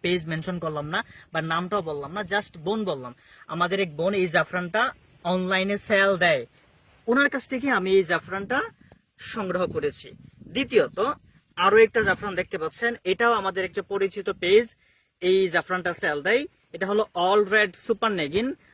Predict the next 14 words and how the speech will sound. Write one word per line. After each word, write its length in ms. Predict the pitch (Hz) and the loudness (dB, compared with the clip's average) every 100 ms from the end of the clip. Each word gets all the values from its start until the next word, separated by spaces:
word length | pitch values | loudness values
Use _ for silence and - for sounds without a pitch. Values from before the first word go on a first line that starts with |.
| _ | _
আমরা 300 | 185 185 202 | -2 2 0
যেটা 200 | 196 202 | 0 -2
সেল 240 | - 196 160 | -2 -2 -2
চাই 180 | 233 | -4
সেম 400 | 233 240 226 240 | -2 6 6 6
বলি 240 | 226 240 285 | 4 4 2
মূ-, 380 | 254 226 220 214 | -2 -4 -6 -6
মূলত 260 | 208 208 247 | -2 0 2
ওনারাও 380 | 196 190 208 226 | 2 2 4 4
এই 100 | 202 | 4
জাফরানটা 420 | 185 190 180 175 | 0 -4 -4 -4
সেল 340 | - 190 170 147 | -2 0 2 2
দেয়। 140 | 147 - _ _ _ | -2 -2 _ _ _
So 80 | - | 0